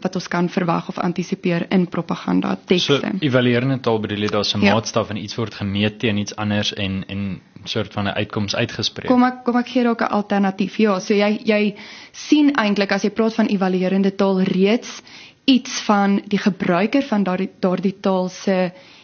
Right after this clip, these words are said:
Speaker 1: idees of houding ten opsigte van iets spesifieks. So, vergelyk die terme, as mens byvoorbeeld na Nkandla verwys, vergelyk die terme huis teenoor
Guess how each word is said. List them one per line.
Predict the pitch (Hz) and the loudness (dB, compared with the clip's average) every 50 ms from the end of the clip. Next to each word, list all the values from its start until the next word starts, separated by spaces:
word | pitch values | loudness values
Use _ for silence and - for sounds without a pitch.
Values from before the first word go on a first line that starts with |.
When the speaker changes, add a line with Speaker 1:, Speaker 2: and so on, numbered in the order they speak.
| _ _ - | _ _ 2
Speaker 1:
idees | 220 202 - - 202 196 208 208 208 - | 2 2 4 4 4 6 6 4 2 0
of | - - - | -2 -4 -4
houding | - 180 185 185 185 202 196 190 | -2 0 0 2 2 2 2 2
ten | - 185 190 | 2 0 0
opsigte | - 190 180 - - 180 175 - - 170 | 0 -4 -4 -4 -6 -6 -6 -6 -6 -8
van | - - - 175 - | -6 -4 -4 -4 -2
iets | - 180 - | -4 -4 -6
spesifieks. | - - 180 - - - - - - - - - - - - - - - - - - - - - | -6 -6 -6 -4 -6 -8 -8 -12 -16 -16 -18 -18 -20 -20 -20 -20 -20 -20 -20 -20 -20 -20 -16 -12
So, | - - - 226 208 202 202 202 202 202 202 196 196 196 - - | -4 0 2 4 4 6 4 4 4 2 2 2 0 -2 -4 -4
vergelyk | - - 214 - 220 208 190 170 170 185 190 - | -2 -2 0 0 2 2 2 2 2 0 0 -2
die | - 214 - - | -2 -4 -2 -2
terme, | - 202 202 196 196 202 196 190 185 - - | 0 0 0 0 0 2 2 2 0 0 0
as | - 185 - | -4 -4 -2
mens | 202 190 - | -4 -4 -2
byvoorbeeld | 180 180 - - 190 185 190 185 - | -4 -4 -4 -2 -2 0 0 0 0
na | 180 180 | 0 0
Nkandla | 180 185 185 - 208 196 196 202 202 196 | 0 0 0 0 0 2 2 2 0 0
verwys, | 196 - 202 196 175 180 180 185 180 190 185 - - - - - - - - - | -2 -4 -6 -4 -2 -2 0 0 0 -2 -4 -6 -12 -20 -20 -20 -20 -20 -20 -12
vergelyk | - - 196 - 196 190 185 185 | -8 -6 -4 -2 0 0 0 0
die | 185 220 208 | 0 -2 0
terme | - 202 196 196 196 185 | 0 0 2 2 0 0
huis | 175 175 175 170 175 196 226 240 - - - | -2 -2 -2 0 2 2 2 0 -2 -4 -2
teenoor | - 208 202 196 190 190 - 190 180 175 175 | 0 2 2 2 2 0 0 0 0 0 0